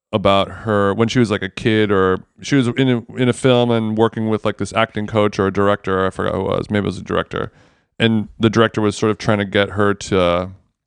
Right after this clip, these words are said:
say, you know, just warm up and be natural and comfortable and not so, like, you know, not so scripted.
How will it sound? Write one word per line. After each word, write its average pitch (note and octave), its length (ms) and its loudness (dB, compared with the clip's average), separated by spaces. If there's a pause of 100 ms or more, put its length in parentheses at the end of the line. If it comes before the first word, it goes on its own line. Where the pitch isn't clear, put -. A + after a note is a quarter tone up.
(300)
say, C#3+ 420 2
you D3+ 140 -2
know, C3 120 2
just A#2+ 180 -2
warm B2+ 340 4
up B2 240 2
and A#2 100 -6
be A#2+ 120 -2
natural A2+ 680 2
and G#2 120 -4
comfortable G#2+ 760 2
and G2+ 200 -2
not G2 220 0
so, G2+ 280 0
like, F#2+ 380 -2 (240)
you G#2+ 100 -4
know, F2+ 320 -6 (120)
not C3 200 0
so C3 100 2
scripted. B2+ 880 0